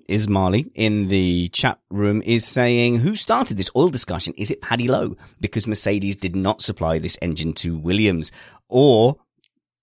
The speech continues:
new technical chief Ross Brawn, who knows this already from the past. Therefore, he's summarising that this is true if those sources are true. And, uh, you nodded. You know, you think you're getting away with it on the live stream, Summers, but you nodded.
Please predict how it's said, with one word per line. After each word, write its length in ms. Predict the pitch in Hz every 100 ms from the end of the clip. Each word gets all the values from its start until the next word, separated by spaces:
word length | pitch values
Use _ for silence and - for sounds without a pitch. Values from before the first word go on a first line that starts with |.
| -
new 360 | 113 113 110
technical 460 | 107 - 113 101 110
chief 300 | - 98 90
Ross 220 | 101 92 -
Brawn, 420 | - 190 113 92 _
who 140 | - 135
knows 380 | 127 139 147 120
this 200 | 95 95
already 320 | 87 82 87
from 260 | - - 85
the 60 | 78
past. 380 | 90 82 - - -
Therefore, 560 | 95 147 190 131 101 87
he's 160 | 95
summarising 560 | - 95 92 85 87 87
that 180 | 87 90
this 220 | 98 -
is 80 | 92
true 460 | - - 120 80 - _ _
if 220 | 101 90
those 320 | 98 90 85 -
sources 480 | 101 87 - 64 -
are 60 | -
true. 440 | - - 82 - - -
And, 260 | - 92 80
uh, 100 | 82
you 200 | 90 170
nodded. 360 | 151 92 120 - _ -
You 140 | 156
know, 160 | 127 147
you 80 | 139
think 160 | 151
you're 80 | 139
getting 140 | 135 131
away 160 | 131
with 100 | 123
it 60 | 110
on 80 | 117
the 60 |
live 180 | 110 104
stream, 240 | - 98
Summers, 260 | 90 95 101
but 140 | -
you 100 | 175
nodded. 360 | 180 107 113 -